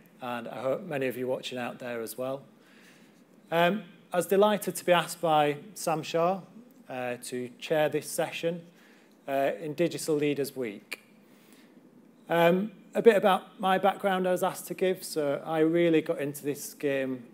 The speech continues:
uh, over a decade ago, working for Accenture, who are now one of our members, on a project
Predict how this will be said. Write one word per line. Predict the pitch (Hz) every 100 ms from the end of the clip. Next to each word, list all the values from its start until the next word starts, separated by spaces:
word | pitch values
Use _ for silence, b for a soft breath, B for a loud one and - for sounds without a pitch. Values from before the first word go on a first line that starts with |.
| -
uh, | 131 127 127 -
over | 180 156
a | 135
decade | 160 - 143 143
ago, | 139 151 156
working | 143 131 - 131
for | 131 131 127 123
Accenture, | - - - 170 196 202 156
who | 151
are |
now | 135 131
one | 127
of | 123
our | 123
members, | 127 127 127 143 - B B B B B B -
on | 180
a | 170
project | 190 175 185 165 - - -